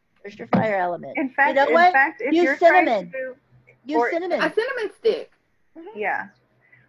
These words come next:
Speaker 2: Or if you don't have a candle and you still want to use fire, yeah, do the little bale fire. Ba-,
Speaker 1: Yeah.
Speaker 2: however you say it. Apparently,
Speaker 1: Yeah.
Speaker 2: I can't talk right now. Um, but yeah, I do that often. And in fact,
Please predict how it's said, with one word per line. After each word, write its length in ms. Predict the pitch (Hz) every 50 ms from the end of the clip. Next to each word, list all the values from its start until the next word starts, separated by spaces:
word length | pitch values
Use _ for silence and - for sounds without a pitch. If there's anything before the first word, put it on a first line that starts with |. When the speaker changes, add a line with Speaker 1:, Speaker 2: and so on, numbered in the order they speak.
| _
Speaker 2:
Or 160 | - 208 220 220
if 140 | 254 -
you 100 | 247 247
don't 280 | 208 220 220 233 - 226
have 320 | 233 247 233 226 220 -
a 80 | - 196
candle 400 | - - 202 196 208 208 202 175
and 120 | 180 190
you 100 | 180 196 196 _ _
still 260 | - 185 180 185 180
want 300 | 175 180 180 - - _
to 80 | - 202
use 520 | 185 175 170 175 170 165 165 160 160 165 - _ _ _ _ _ _ -
fire, 480 | 180 170 180 170 160 156 165 165 - -
yeah, 260 | 202 233 240 - - - - _
do 140 | 160 156
the 60 | 151 160
little 360 | 170 175 180 190 180 180 170 _ _
bale 260 | - 240 240 214 202 -
fire. 280 | - - - - - _ _ _ _
Ba-, 180 | - 196 202 - - _ _ _
Speaker 1:
Yeah. 420 | - - - - _ _ 196 190
Speaker 2:
however 260 | 233 262 254 226 202
you 140 | 185 170 180 -
say 160 | - 90 85
it. 120 | - - _ _ _ _ _ _ _ _
Apparently, 280 | - 226 - 180 190 170
Speaker 1:
Yeah. 60 | 220
Speaker 2:
I 40 | -
can't 180 | - 175 - -
talk 180 | 190 156 -
right 140 | 160 - -
now. 180 | - - - - _ - - - - - _ _ -
Um, 460 | - 214 202 190 180 175 165 196 196 _ _ _ _ _ _ _ _ _ _ _ _ _
but 80 | 208 185
yeah, 240 | 185 180 165 165 - - -
I 200 | 175 185 196 196
do 160 | 190 208 185
that 240 | 165 175 170 165 - -
often. 400 | 175 190 196 - - 165 156 160 -
And 420 | 196 196 190 185 180 180 175 175 - _ -
in 140 | 180 180 175
fact, 460 | - - 208 208 208 202 208 - _